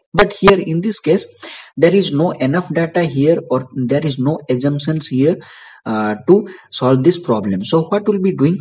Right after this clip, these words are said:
We'll be doing the reverse work here or reverse engineering here. That means we'll be approaching,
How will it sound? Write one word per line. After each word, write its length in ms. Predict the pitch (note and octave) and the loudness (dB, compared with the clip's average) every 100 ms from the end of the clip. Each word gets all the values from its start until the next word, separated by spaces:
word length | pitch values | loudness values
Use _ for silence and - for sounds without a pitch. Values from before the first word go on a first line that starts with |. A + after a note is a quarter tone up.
| - | -4
We'll 200 | D3+ E3+ | -2 0
be 120 | G3+ | 0
doing 300 | C3+ C#3 D3 | 2 2 2
the 140 | G#3 - - - - | -2 -4 -16 -16 -2
reverse 600 | B2+ B2+ C3+ C#3+ F3+ - | 0 2 2 4 4 4
work 240 | C#3 C#3 | 4 4
here 280 | B2+ G#2+ - | 0 -6 -4
or 140 | C#3+ E3+ | 0 0
reverse 400 | B2 B2+ D#3 D3+ | 0 2 0 0
engineering 520 | C3+ A#2 B2 B2 E3 | -2 0 0 0 0
here. 260 | A2+ G#2+ F#2+ | -2 -6 -4
That 160 | C3+ C3+ | -6 -2
means 260 | C#3 F3 - - _ _ _ _ _ _ _ | -2 -2 -8 -14 _ _ _ _ _ _ _
we'll 160 | - E3 | -2 0
be 140 | F3+ | 0
approaching, 720 | - B2 - C#3+ C#3 F3 F#3+ | 0 -4 2 4 4 2 -2